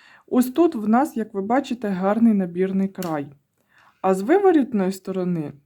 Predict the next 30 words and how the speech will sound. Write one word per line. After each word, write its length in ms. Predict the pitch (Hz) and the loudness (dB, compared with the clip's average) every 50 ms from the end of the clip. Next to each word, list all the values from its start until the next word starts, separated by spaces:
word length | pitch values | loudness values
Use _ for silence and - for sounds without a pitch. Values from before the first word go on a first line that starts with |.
| _ _ _ | _ _ _
ну, 180 | - 277 339 349 | -8 -4 -2 0
мені 380 | 247 185 175 185 202 220 262 | 0 2 2 4 4 4 4
він 260 | 269 262 240 233 208 | 2 2 0 0 0
не 120 | 180 208 233 | 0 2 2
настільки 600 | 240 214 214 214 - _ 175 160 160 160 - 147 | 2 2 0 -2 -6 _ -6 -6 -6 -6 -10 -10
дуже 280 | 147 165 185 185 180 | -8 -8 -6 -6 -8
подобається. 760 | 170 - 175 165 165 156 139 - 139 - 139 143 - 147 - - _ _ _ _ _ _ _ _ _ _ _ _ _ _ _ _ _ _ _ _ _ _ _ _ _ _ _ _ | -8 -8 -8 -8 -6 -6 -6 -8 -10 -10 -12 -14 -18 -20 -20 -20 _ _ _ _ _ _ _ _ _ _ _ _ _ _ _ _ _ _ _ _ _ _ _ _ _ _ _ _
Тому 320 | - 269 294 349 370 311 | 0 2 4 4 4 4
зараз 420 | 220 196 202 185 190 208 240 247 - | 2 2 2 2 0 -2 -4 -6 -10
я 240 | 220 208 247 254 247 | -6 -2 0 0 0
хочу 440 | 247 - - 233 220 214 - 196 185 | -2 -2 -2 -2 -2 -2 -4 -6 -6
зробити 760 | 185 196 196 214 202 208 226 220 196 196 - 165 151 - - _ _ _ _ _ _ | -4 -4 -4 -4 -4 -2 -2 -2 -2 -2 -4 -6 -8 -8 -10 _ _ _ _ _ _
один 520 | - 190 208 196 214 240 233 202 196 185 185 | -6 -4 0 2 2 4 4 4 2 0 0
ряд, 360 | 185 190 175 156 160 160 - _ _ _ _ _ _ _ _ _ _ _ | -2 -2 -2 -2 -4 -6 -12 _ _ _ _ _ _ _ _ _ _ _
покажу, 420 | - 196 190 196 208 196 196 196 | -8 -6 -4 -4 -4 0 0 0
як 280 | 190 185 185 175 180 - | 2 2 0 -2 -4 -4
я 80 | 175 | -4
його 260 | 175 170 180 185 196 190 | -4 -4 -4 -4 -4 -6
буду 280 | 180 175 170 165 175 | -6 -6 -6 -6 -6
в'язати, 500 | 175 190 202 202 214 247 285 339 - 277 | -4 -4 -4 -4 -2 -2 -2 -2 -2 -4
для 200 | 208 185 202 208 | -4 -2 -4 -4
того, 300 | 214 269 262 240 247 220 | -2 -2 -4 -2 -2 -4
щоб 320 | 208 - - 214 196 - - | -4 -4 -6 -6 -6 -8 -8
коли 300 | 214 214 226 226 220 190 | -6 -4 -2 -2 0 0
ми 120 | 190 185 | -2 -2
будемо 460 | 185 196 202 202 180 185 180 170 170 | -4 -2 -2 -2 -2 -2 -4 -4 -6
з 60 | 175 | -8
вами 420 | 180 175 185 175 170 170 165 156 160 - _ _ _ _ _ _ _ _ | -8 -8 -6 -6 -4 -4 -6 -8 -10 -14 _ _ _ _ _ _ _ _
робити 520 | - 180 208 202 202 214 214 196 196 185 175 | -4 -2 -2 2 4 4 2 2 2 -4 -6
відворот, 680 | 180 196 190 175 175 185 196 220 269 320 392 381 - | -6 -8 -8 -6 -4 -4 -2 0 0 0 0 0 -2